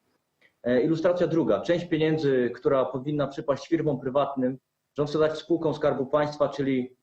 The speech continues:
hodowanym przez, e, siebie oligarchom i wiele, wiele innych. Dobra wiadomość jest taka, że, że projekt polskiego K P O to jest, e, wciąż projekt i w ciągu kolejnych trzech miesięcy będzie jeszcze oceniany przez Komisję Europejską i przez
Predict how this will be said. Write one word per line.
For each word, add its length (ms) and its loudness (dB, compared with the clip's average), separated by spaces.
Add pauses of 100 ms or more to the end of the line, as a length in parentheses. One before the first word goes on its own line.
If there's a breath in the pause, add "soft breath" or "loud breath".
(100)
hodowanym 520 2
przez, 340 -4
e, 260 4
siebie 300 2
oligarchom 600 0 (140)
i 100 -10
wiele, 240 2
wiele 240 2
innych. 340 -2 (720)
Dobra 180 2
wiadomość 380 2
jest 140 -6
taka, 260 0
że, 300 2
że 80 -4
projekt 340 0
polskiego 360 -2
K 140 -2
P 200 0
O 160 2
to 140 -2
jest, 260 -6
e, 180 0
wciąż 320 -4
projekt 480 2
i 60 -8
w 40 -16
ciągu 340 -4 (400)
kolejnych 380 2
trzech 220 -2
miesięcy 640 -2
będzie 280 2
jeszcze 240 0
oceniany 460 0
przez 280 -6
Komisję 380 0
Europejską 600 -2
i 60 -4
przez 340 -6